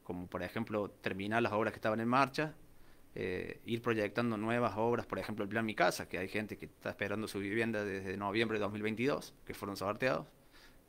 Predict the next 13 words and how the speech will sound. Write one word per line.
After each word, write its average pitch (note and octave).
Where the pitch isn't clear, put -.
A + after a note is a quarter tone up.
Entonces A#2
nosotros A#2
fuimos B2
priorizando B2
eso B2+
y D3
fuimos A#2
adelantándonos G#2+
en G#2
la F2
compra G#2
del G2
material. E2+